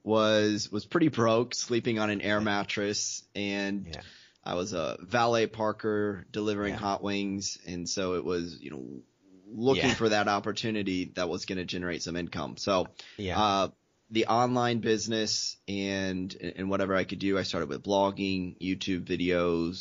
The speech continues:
Speaker 2: Mm-hmm.
Speaker 1: creating a, a course. Nothing really took off, and then I, I won a Kindle, uh, e-reader in the mail, uh,
Speaker 2: Uh-huh.
Speaker 1: from posting on a blog.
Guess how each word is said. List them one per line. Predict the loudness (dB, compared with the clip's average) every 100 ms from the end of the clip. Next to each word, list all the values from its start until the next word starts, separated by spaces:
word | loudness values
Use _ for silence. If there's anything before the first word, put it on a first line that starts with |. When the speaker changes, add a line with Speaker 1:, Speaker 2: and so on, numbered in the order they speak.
| -10 -14
Speaker 2:
Mm-hmm. | -10
Speaker 1:
creating | -2 2 2 2 0
a, | 0 -2 -6
a | -12
course. | -4 0 2 0 -6 -20 -20 -18 -4
Nothing | 0 2 4
really | 6 4
took | 4 2 4
off, | 2 2 -2
and | -2
then | 0
I, | 0 2 0 -2 -8 -16 _ -8
I | -4
won | -2 2 4 4 4 2
a | 2 2 2
Kindle, | 2 2 4 4 2 0 -6 _ _ _ -8
uh, | -4 -2 2
e-reader | 4 4 4
in | 4
the | 2
mail, | 2 2 2 -4 -12 _ -6
uh, | -2 0 0
Speaker 2:
Uh-huh. | 0
Speaker 1:
from | 0 0
posting | 0 -2 -2 -2
on | 0
a | 0
blog. | 2 2 2 -2